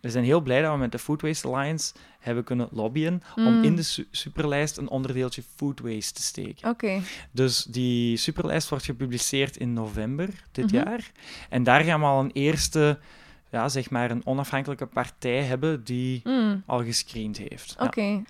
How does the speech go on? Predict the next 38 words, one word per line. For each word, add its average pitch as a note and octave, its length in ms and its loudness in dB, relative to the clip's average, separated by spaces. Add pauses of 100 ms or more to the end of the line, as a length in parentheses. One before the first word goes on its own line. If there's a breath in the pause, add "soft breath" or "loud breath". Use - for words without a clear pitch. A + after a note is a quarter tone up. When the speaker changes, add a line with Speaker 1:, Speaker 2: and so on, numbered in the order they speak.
(100)
Speaker 2:
Wat A3+ 140 0
ik A3 140 -2
o-, A3+ 40 0
eigenlijk G#3 320 2
ook B3+ 100 -2
wel D4 100 4
interessant A#3+ 540 -2
vind, D4 180 -4
is A#3 100 0
dat G#3+ 160 0
jij G#3 120 0
zegt, G#3 440 -2
dat A3 120 0
was G#3+ 160 4
een G3+ 120 4
beetje G#3 320 0
off G3 180 -2
the F#3 140 0
record. C#4+ 640 -2 (440)
Ik - 140 -4
heb B3+ 220 2
de D4+ 140 6
idee, G3+ 400 2
maar B3 140 0
spreek G#3+ 260 -4
mij G3 180 -2
tegen A#3+ 360 0
als G3 180 0
het - 300 -8 (140)
n-, G3 180 2
als - 280 -6
je G3 120 -4
daar F#3 200 -2
anders G3+ 320 2
over F#3 260 -2
denkt, G#3+ 440 0 (1400 loud breath)
dat G#3 300 0
impactondernemingen, G#3+ 1200 2